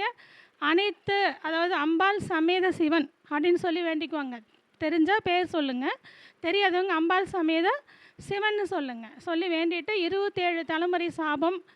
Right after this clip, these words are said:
இருபத்தி ஒரு தலைமுறை தம்பதியர் சாபம், இந்த ரெண்டையும் சொல்லணும். இருபத்தேழு, இருபத்தொன்னு ரெண்டுமே நீங்க என்ன பண்ணணும், மென்ஷன் பண்ணணும். விலகணும்னு சொல்லி மனதுருக வேண்டி, நீங்க அந்த மரத்தை என்ன பண்ணணும், லெவன் டைம் சுத்தணும், பதினோரு முறை சுத்தணும். சாபம் தீர்க்க தே-, கூடிய மந்திரம் தெரிந்தா என்ன பண்ணுங்க,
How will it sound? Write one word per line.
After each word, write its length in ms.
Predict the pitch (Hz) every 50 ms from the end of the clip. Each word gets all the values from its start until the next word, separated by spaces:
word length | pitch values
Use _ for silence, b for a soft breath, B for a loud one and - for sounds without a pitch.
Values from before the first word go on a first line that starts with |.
| b b b b b
இருபத்தி 440 | b 320 349 392 392 403 415 - 370
ஒரு 240 | 370 359 339 339 320
தலைமுறை 500 | - 330 311 330 349 359 359 349 370 427 415
தம்பதியர் 440 | - 349 330 320 330 302 311 294 269
சாபம், 360 | 269 - 269 214 190 185 - -
இந்த 180 | 285 294 302 320
ரெண்டையும் 380 | 302 339 349 370 415 392 320
சொல்லணும். 160 | 392 330 294
இருபத்தேழு, 600 | 285 285 302 311 349 370 349 359 339 370 403 381
இருபத்தொன்னு 380 | 339 339 339 269 330 302 285 277
ரெண்டுமே 340 | 285 294 302 339 320 339 370 453 508 - B B B B B B B
நீங்க 220 | B 330 330 320 330
என்ன 120 | 330 359 370
பண்ணணும், 200 | 370 339 320 311
மென்ஷன் 420 | 302 302 302 311 - 370 302 269 254
பண்ணணும். 200 | 247 240 233 269
விலகணும்னு 460 | 285 311 320 339 330 349 330 349 370
சொல்லி 240 | 359 - 370 294 320
மனதுருக 600 | 302 285 277 285 320 311 330 330 330 320 330 320
வேண்டி, 500 | 269 277 277 294 294 285 285 285 359 427 _ b b b b b b b b b
நீங்க 340 | b 311 339 359 359 359 359
அந்த 200 | 370 381 339 311
மரத்தை 440 | 285 294 294 311 330 359 - - 349
என்ன 140 | 311 311 349 330
பண்ணணும், 240 | 349 311 311 381 381
லெவன் 380 | 330 302 294 320 339 370 370
டைம் 200 | 320 339 339 359 415 -
சுத்தணும், 340 | - 320 269 - 339 311 285 -
பதினோரு 380 | - - 294 330 330 370 339 330
முறை 200 | 302 311 320 349 -
சுத்தணும். 360 | - 302 - 302 294 311 381 466 - B B B B B B
சாபம் 440 | - - 339 339 381 392 427 403
தீர்க்க 340 | 370 381 370 392 392 - 392 302
தே-, 440 | - 349 330 330 320 320 320 311 294
கூடிய 260 | - 339 339 359 381
மந்திரம் 480 | 370 330 311 311 339 381 392 403 381 359
தெரிந்தா 360 | 359 339 330 330 339 349 370
என்ன 160 | 359 339 339
பண்ணுங்க, 460 | 381 370 349 311 302 277 262 233 214